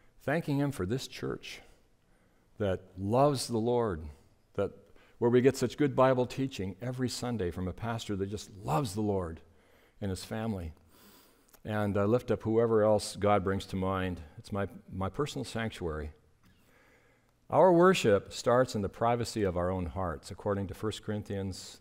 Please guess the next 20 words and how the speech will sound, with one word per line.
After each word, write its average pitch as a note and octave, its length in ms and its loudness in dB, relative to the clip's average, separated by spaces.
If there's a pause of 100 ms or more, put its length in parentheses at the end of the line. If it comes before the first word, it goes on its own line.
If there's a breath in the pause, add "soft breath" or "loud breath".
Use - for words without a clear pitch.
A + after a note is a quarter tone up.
three A2 320 -4
sixteen G#2+ 440 -4
and F#2 120 -4
seventeen, A2+ 640 -6 (580 soft breath)
because B2 440 4
it A#2 180 -6
says C3+ 380 4
that A#2 420 0
the A2+ 100 0
Holy B2 260 0
Spirit G#2 460 0
lives G2 260 0
in G2 140 0
us, A#2+ 220 -4
and A2 100 -2
that B3 140 -2
makes A#2+ 280 -2
us A#2+ 440 -2 (100)
God's A#2+ 300 -4
temple. D3 360 -6